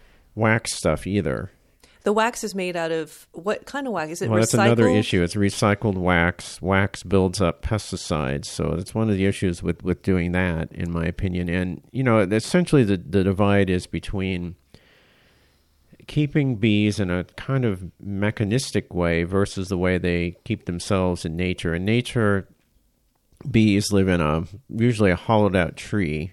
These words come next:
Speaker 1: a dark space, and they build their own comb. They hang down and build their own comb. They also are not treated in nature. Now,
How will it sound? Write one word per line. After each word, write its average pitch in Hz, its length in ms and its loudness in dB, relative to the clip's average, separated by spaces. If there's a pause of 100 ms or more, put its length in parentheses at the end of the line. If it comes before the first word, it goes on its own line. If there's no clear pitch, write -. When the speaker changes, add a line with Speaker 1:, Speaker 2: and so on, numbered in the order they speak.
Speaker 1:
a 80 60 -4
dark 101 400 0
space, - 600 -4
and 92 200 -4
they 92 80 0
build 104 280 2
their 95 140 2
own 90 180 0
comb. 85 360 -4
They 82 120 -4
hang 98 240 -2
down 87 240 0
and 80 80 -6
build 82 180 -2
their 82 160 -4
own 80 140 -8
comb. 95 500 -4 (1080)
They 107 140 2
also 127 460 2
are 101 80 2
not 98 440 0
treated 98 440 2
in 76 100 -4
nature. 78 400 -6
Now, 95 400 -2